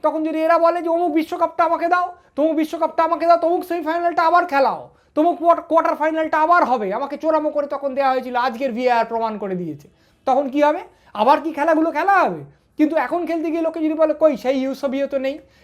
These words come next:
সেই পুস্কাস তো নেই, তাহলে সেই টিম আর এই টিমকে কি করে আমরা তুলনা করব?" তখন কি হবে? তখন কি এক গোল আগে দিয়ে দেওয়া হবে নাকি এক গোল পিছিয়ে দেওয়া হবে? সে এক বিরাট গ্যাঞ্জাম হবে। অবশ্যই গ্যাঞ্জাম হলে আমাদের ক্ষতি নেই, যদি মুহুর্মুহু একটা in retrospect বিশ্বকাপ আজকে হচ্ছে,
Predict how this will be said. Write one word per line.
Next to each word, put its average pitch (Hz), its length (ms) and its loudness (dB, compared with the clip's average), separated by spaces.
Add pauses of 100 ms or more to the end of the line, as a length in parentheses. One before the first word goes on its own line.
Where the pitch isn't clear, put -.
(120)
সেই 269 240 2
পুস্কাস 294 560 -2
তো 294 80 2
নেই, 269 220 -2 (300)
তাহলে 247 260 4
সেই 294 340 2
টিম 311 280 2
আর 277 120 4
এই 285 160 4
টিমকে 277 340 -4
কি - 160 -12
করে 277 200 -2
আমরা 277 200 -2
তুলনা 269 380 -4
করব?" 277 320 -6 (300)
তখন 262 240 -2
কি 269 180 -2
হবে? 254 240 -2
তখন 262 260 0
কি 277 80 -4
এক 233 220 2
গোল 269 140 6
আগে 240 220 0
দিয়ে 269 180 -2
দেওয়া 277 200 2
হবে 202 260 -2 (400)
নাকি 240 220 -2
এক 220 180 0
গোল 233 140 4
পিছিয়ে 311 360 -4
দেওয়া 320 240 2
হবে? 170 240 -4 (220)
সে 381 120 -2
এক 311 160 0
বিরাট 330 340 2
গ্যাঞ্জাম 208 360 0
হবে। 151 180 -8
অবশ্যই 277 260 -2
গ্যাঞ্জাম 269 320 0
হলে 311 120 2
আমাদের 294 340 -2
ক্ষতি 294 260 -2
নেই, 311 200 -6 (220)
যদি 240 260 2 (180)
মুহুর্মুহু 285 600 2 (420)
একটা 220 300 -2 (100)
in 285 200 4
retrospect 269 580 2
বিশ্বকাপ 247 540 -4
আজকে 240 280 -4
হচ্ছে, 214 420 -8